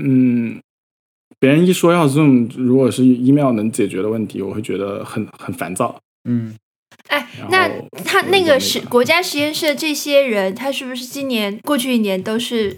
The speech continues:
Speaker 3: 这种工作啊，模式啦？
Speaker 1: 对，然后他们，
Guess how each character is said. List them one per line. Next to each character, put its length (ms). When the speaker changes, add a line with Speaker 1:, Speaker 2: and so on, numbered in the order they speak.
Speaker 3:
这 140
种 240
工 200
作 140
啊， 160
模 220
式 240
啦？ 180
Speaker 1:
对， 280
然 140
后 100
他 100
们， 240